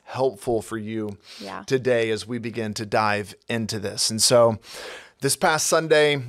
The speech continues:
Speaker 1: preached a sermon I called Mind Games, and we really focused in on God's part versus our part. But before we dive into all that, um, sweetheart, what's on your heart heading
Speaker 2: Yeah.
Speaker 1: into this week?
Speaker 2: Man, so week two, so excited about this,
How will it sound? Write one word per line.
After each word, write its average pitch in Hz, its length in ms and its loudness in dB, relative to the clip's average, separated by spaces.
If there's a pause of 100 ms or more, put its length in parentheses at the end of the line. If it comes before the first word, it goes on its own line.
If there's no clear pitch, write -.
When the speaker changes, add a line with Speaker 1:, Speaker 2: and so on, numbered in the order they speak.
(300)
Speaker 1:
preached 147 320 2
a 147 40 -2
sermon 143 360 4
I 123 80 2
called 120 340 2
Mind 127 480 0
Games, 127 380 -2
and 110 100 -6
we 117 60 -6
really 127 260 0
focused - 540 -2
in 123 160 -2
on 113 500 0 (480)
God's 127 380 2
part 127 340 0
versus 113 300 -2
our 127 160 6
part. 120 400 2
But 110 160 -2
before 139 320 0
we 147 140 -2
dive 127 300 0
into 123 160 -2
all 117 280 2
that, 110 360 0 (440)
um, 113 400 2 (260)
sweetheart, 151 560 2 (200)
what's 135 360 0
on 151 180 0
your 127 180 2
heart 107 440 0
heading 120 240 0
Speaker 2:
Yeah. 95 80 2
Speaker 1:
into 101 120 -2
this 98 200 -8
week? 98 340 -14 (360)
Speaker 2:
Man, 226 320 -2
so 226 180 0
week 247 240 -4
two, 254 380 4
so 240 220 0
excited 220 380 2
about 208 240 2
this, 208 380 0